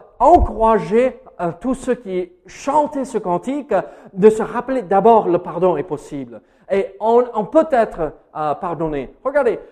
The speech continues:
euh, de David, cantique. « Heureux celui à qui la transgression est remise. » à qui le péché est pardonné. Heureux l'homme à qui l'Éternel n'impute pas d'in-, euh, d'iniquité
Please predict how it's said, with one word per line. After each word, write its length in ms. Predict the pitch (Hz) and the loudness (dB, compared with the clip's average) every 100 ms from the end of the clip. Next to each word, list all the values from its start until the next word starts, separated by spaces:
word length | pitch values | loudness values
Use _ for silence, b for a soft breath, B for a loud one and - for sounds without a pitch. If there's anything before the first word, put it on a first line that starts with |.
| B | B
euh, 180 | 185 180 175 - - 165 | 0 0 0 -8 -20 0
de 140 | 170 | 4
David, 400 | 247 233 226 226 | 6 4 2 -4
cantique. « 400 | - 214 196 156 - - _ _ _ - | -2 -2 -2 -4 -8 -20 _ _ _ 2
Heureux 340 | 330 285 311 | 2 6 6
celui 400 | 240 - 233 247 | 6 4 0 0
à 100 | 208 | -2
qui 300 | 185 226 226 220 | -2 -4 -4 -4
la 100 | 160 | -8
transgression 760 | - 202 170 170 156 196 190 190 | -8 -8 -4 -4 -4 -6 -6 -8
est 140 | 147 - 143 | -12 -14 -12
remise. » 540 | 175 160 139 117 107 98 _ _ _ _ _ _ _ _ _ _ _ _ _ _ _ - | -10 -10 -12 -14 -20 -20 _ _ _ _ _ _ _ _ _ _ _ _ _ _ _ -10
à 120 | 175 | -10
qui 240 | - 262 | -6 0
le 120 | 226 | 0
péché 440 | 208 208 202 220 170 | 2 2 0 -4 -6
est 40 | |
pardonné. 600 | - 165 170 165 151 120 _ _ _ _ | -4 -4 -2 -4 -4 -8 _ _ _ _
Heureux 360 | 262 294 269 285 | 8 8 10 10
l'homme 360 | 254 269 285 277 | 10 8 6 4
à 140 | 226 | 0
qui 140 | 254 | 0
l'Éternel 580 | 240 233 233 220 254 240 | 2 2 2 0 0 0
n'impute 360 | 214 208 226 208 | -2 -2 -6 -4
pas 220 | 214 240 | -2 -2
d'in-, 260 | 180 202 196 - | 0 -4 -4 -10
euh, 220 | 147 151 143 | -10 -8 -8
d'iniquité 840 | 135 208 202 202 185 185 156 | -6 -2 -4 -6 -6 -4 -4